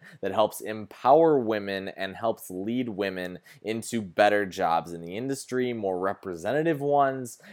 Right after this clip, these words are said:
And just, we had a really good conversation about women in music, non-men in music, women of color, and just a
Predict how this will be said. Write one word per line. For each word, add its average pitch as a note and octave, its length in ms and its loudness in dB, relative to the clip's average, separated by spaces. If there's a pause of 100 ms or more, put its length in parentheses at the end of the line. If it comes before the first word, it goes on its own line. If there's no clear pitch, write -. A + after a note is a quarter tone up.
(200)
And G#3 540 4
just, A#3 360 0
we G#3+ 220 0
had A#3+ 160 6
a B3 80 6
really A#3 260 4
good G#3+ 160 -6
conversation G3 680 0
about G2 400 2
women B2+ 440 -2
in D#3 120 -2
music, A#2+ 500 -2 (240)
non-men B2+ 640 4
in A#2 160 -2
music, F#2+ 500 -4
women C3 460 -2
of C3 160 -2
color, F2 500 0 (240)
and G2+ 360 -4
just A2+ 280 -8
a G#2+ 120 2